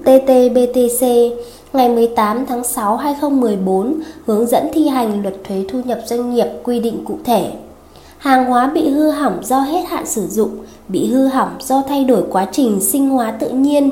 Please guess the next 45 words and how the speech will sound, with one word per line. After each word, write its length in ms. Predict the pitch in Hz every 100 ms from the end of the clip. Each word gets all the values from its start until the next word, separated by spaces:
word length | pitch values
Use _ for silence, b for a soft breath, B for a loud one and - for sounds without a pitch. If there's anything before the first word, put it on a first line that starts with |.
| B B B
không 240 | - 277 254
được 180 | 233 196
bồi 180 | 202 196
thường 360 | 226 208 196 190
thì 200 | 240 214
được 160 | 220 -
tính 220 | 214 220 294
vào 260 | 285 196 -
chi 160 | 262
phí 260 | 247 220 226
được 160 | 269 -
trừ 320 | 233 214 190 - -
khi 180 | - 277
xác 240 | 285 302
định 220 | 277 269 - 254
thu 100 | 240
nhập 180 | 220 -
chịu 140 | - -
thuế. 320 | 214 202 233 - - B B B B B B
Hồ 200 | 277 277
sơ 220 | 277 302
đối 180 | 262 262
với 180 | 233 269
hàng 280 | 311 254 233
hóa 180 | 220
bị 180 | 247 302
hư 200 | 262 285
hỏng 240 | 277 254 - - B B B
do 180 | 269 269
hết 240 | 302 339
hạn 160 | 339 -
sử 200 | - 180
dụng, 240 | 196 214 - B B B
bị 180 | 226 233
hư 160 | 233 277
hỏng 260 | 269 208 -
do 140 | 254
thay 200 | 269 285
đổi 200 | 262 185 -
quá 180 | 185 -
trình 220 | 285 226
sinh 240 | - 269 254
hóa 180 | 233
tự 180 | 226 262
nhiên 460 | 254 277 294 269